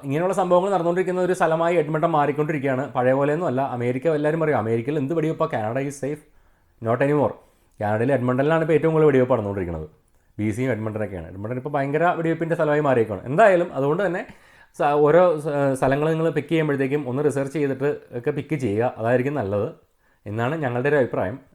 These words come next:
റാപ്പപ്പ് ചെയ്യാനായിട്ട് പറയുവാണെങ്കിൽ സ്വന്തമായിട്ട് വീട് വെച്ചതുകൊണ്ട്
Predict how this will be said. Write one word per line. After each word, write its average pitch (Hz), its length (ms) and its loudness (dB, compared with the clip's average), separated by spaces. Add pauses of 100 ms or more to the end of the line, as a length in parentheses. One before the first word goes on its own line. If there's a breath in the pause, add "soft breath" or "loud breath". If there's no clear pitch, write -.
റാപ്പപ്പ് 143 380 2
ചെയ്യാനായിട്ട് 175 360 0
പറയുവാണെങ്കിൽ 165 500 2
സ്വന്തമായിട്ട് 151 460 0
വീട് 160 200 2
വെച്ചതുകൊണ്ട് 151 600 2